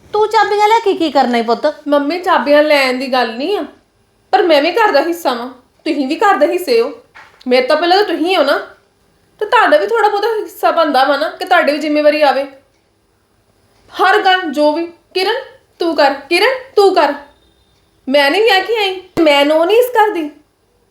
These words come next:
Speaker 2: ਕਿ ਉਹੀ ਇਕੱਲੇ ਨੂੰਹ ਨੇ?
Speaker 1: ਹਾਏ ਹਾਏ, ਨਹੀਂ, ਛੱਡ ਪਰਾਂ। ਅਸਲ 'ਚ ਗੱਲ ਪਤਾ ਕੀ ਆ? ਸਾਡੀ ਸੱਸ ਨੇ ਆਂਦਿਆਂ ਹੀ ਜ਼ਿੰਮੇਵਾਰੀ ਦਿੱਤੀ ਪੁਸ਼ਪਿੰਦਰ ਭੈਣ ਜੀ ਨੂੰ,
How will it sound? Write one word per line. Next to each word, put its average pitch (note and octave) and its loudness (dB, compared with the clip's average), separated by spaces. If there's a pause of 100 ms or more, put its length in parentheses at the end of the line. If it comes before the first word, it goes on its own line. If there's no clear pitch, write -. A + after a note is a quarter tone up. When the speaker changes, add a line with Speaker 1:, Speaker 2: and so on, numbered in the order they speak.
(640)
Speaker 2:
ਕਿ G#4+ 4
ਉਹੀ G#4 4
ਇਕੱਲੇ G#4+ 2
ਨੂੰਹ F#4+ 2
ਨੇ? F4 -8 (1120)
Speaker 1:
ਹਾਏ F3+ -8
ਹਾਏ, F3 -10
ਨਹੀਂ, F3 -6 (460)
ਛੱਡ E3 -2
ਪਰਾਂ। D#3 -6 (760)
ਅਸਲ F#3+ -2
'ਚ G3 -2
ਗੱਲ E3+ 0
ਪਤਾ A#3+ -2
ਕੀ G#3+ -4
ਆ? F3+ -2 (1160)
ਸਾਡੀ F#3+ -2
ਸੱਸ D#3+ -6
ਨੇ F#3 -2
ਆਂਦਿਆਂ F3 0
ਹੀ G#3 -4
ਜ਼ਿੰਮੇਵਾਰੀ E3 -4
ਦਿੱਤੀ F3 -4
ਪੁਸ਼ਪਿੰਦਰ D#3+ -4
ਭੈਣ F3+ -4
ਜੀ D#3+ -8
ਨੂੰ, - -14